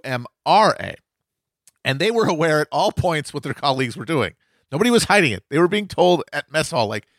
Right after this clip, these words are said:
"Get ready, Red, we're going to kill you." But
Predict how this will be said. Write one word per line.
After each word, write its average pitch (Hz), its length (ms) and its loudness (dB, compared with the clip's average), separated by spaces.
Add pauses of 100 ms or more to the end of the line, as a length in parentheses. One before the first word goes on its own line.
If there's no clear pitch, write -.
(120)
"Get 170 160 2
ready, 185 220 4
Red, 135 260 2
we're 135 100 0
going 165 220 2
to 143 80 2
kill 135 240 2
you." 90 200 0 (960)
But 165 180 0